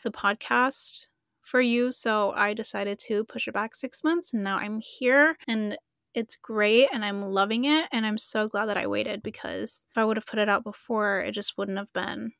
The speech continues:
the way that I wanted it to be. So yeah, that is a little breakdown of everything that I failed to do <laughs> during my first failed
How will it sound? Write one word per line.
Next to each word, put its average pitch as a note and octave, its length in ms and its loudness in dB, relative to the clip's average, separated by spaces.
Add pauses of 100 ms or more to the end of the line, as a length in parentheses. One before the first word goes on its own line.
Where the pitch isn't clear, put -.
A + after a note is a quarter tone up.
(140)
the G#3+ 80 -2
way G3+ 240 -2
that A3 100 -8
I - 80 -6
wanted - 320 -8
it - 200 -16
to A3 100 -10
be. A3 300 -12
So D#4 520 2
yeah, D#4+ 200 6
that B3+ 120 2
is E4 160 4
a E4 80 2
little D#4 300 6
breakdown G3+ 720 0
of - 140 -6
everything D4 520 2
that C#4+ 100 2
I A3 320 2 (580)
failed B3 320 2
to A#3+ 100 -2
do G#3+ 400 2 (160)
<laughs> - 160 -2
during A#3+ 600 2
my G#3+ 640 2
first - 580 -2 (260)
failed G3+ 460 -2